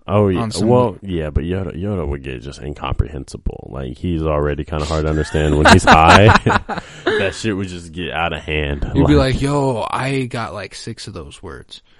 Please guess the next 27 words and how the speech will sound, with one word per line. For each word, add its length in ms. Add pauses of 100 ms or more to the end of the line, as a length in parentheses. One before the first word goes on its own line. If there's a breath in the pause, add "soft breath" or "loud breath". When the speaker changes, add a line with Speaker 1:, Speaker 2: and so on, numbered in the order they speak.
(180 soft breath)
Speaker 1:
Yeah. 340 (160)
Speaker 2:
Um, 540
Speaker 1:
<laughs> 60 (420 soft breath)
Um, 460
what? 220
Speaker 2:
maybe 160
Qui-Gon. 760 (140)
I 80
feel 160
like 160
Qui-Gon 400
would 100
be 120
a 20
good 60
Speaker 1:
Qui-Gon 320
Speaker 2:
guy. 40
Speaker 1:
would 140
be 100
chill. 560
Um, 460
what's, 360
uh, 280
what's 340
Anakin's 720
apprentice's 840
name? 400